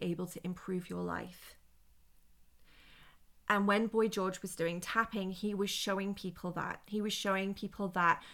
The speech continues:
no matter what the circumstance or the challenge, if you use these tools, you can make yourself feel better. You can dissipate that challenging thought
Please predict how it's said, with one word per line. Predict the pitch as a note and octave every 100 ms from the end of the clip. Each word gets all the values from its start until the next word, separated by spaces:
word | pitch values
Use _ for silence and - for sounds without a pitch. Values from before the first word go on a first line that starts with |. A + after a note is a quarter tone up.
| -
no | G3+
matter | G3 F#3+ F#3+
what | F3+ F3 -
the | G#3+
circumstance | - A#3 A3+ G#3+ - E3+ D#3+ E3 D#3 - - - - - - - - -
or | G3+
the | F3+
challenge, | - - A3 A3+ F3+ E3 E3 E3+ F#3 - - - -
if | G#3 G#3
you | G3+
use | F#3 F#3+ A#3 A3+
these | - G#3+ -
tools, | - C4 G3+ D#3 D#3 F#3 - - - - - - -
you | G3+
can | F#3+ G3+ G3
make | G3 F#3+
yourself | G#3 - F#3+ F#3 -
feel | F3+ F3
better. | E3 E3 - - F#3+ - - - - - - - -
You | G3
can | G#3 G#3+ G3+
dissipate | G3+ - A#3 G#3 G#3+ - -
that | F#3 -
challenging | - - F#3 F#3 F#3+ G3 G3 F#3+ F#3+
thought | - - F3+ F3 F3 - - -